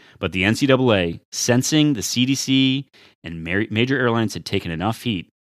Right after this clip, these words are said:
decided to double down on their historic disrespect for student athletes' needs and desires. So we thank you, N C double A, for keeping it real and keeping us focused on how terrible you truly are. <laughs> The N C double A provided, uh, some wordy copy there, but, uh,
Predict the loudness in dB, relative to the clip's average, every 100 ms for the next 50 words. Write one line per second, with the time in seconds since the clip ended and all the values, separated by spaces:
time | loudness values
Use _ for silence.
0 | _ -10 -4 -2 -2 -8 -4 0 0 0
1 | 0 -2 -4 -8 -10 -10 -10 -10 -8 -4
2 | -4 -4 -6 -6 -4 -4 -6 -8 -8 -8
3 | -6 -8 -8 -10 -10 -10 -8 -8 -8 -10
4 | -12 -10 -10 -10 _ _ _ -4 0 4
5 | 6 6 6 -2 -2 -6 -6 -6 -8 -12
6 | _ _ _ -20 -4 0 2 2 4 4
7 | 4 2 -6 -14 -8 -4 -2 -2 -4 -6
8 | -8 -10 -10 -10 -6 -4 -2 -2 -4 -6
9 | -12 -14 -12 -10 -8 -10 -12 -16 _ _
10 | _ -16 -14 -16 -16 -20 _ _ _ _
11 | _ _ _ _ _ _ _ _ _ -20
12 | -20 -20 -20 -18 -2 0 2 4 4 4
13 | 4 6 6 6 2 -2 -2 0 2 2
14 | 4 4 2 4 4 4 2 2 0 0
15 | 0 2 2 0 -2 0 2 2 0 -2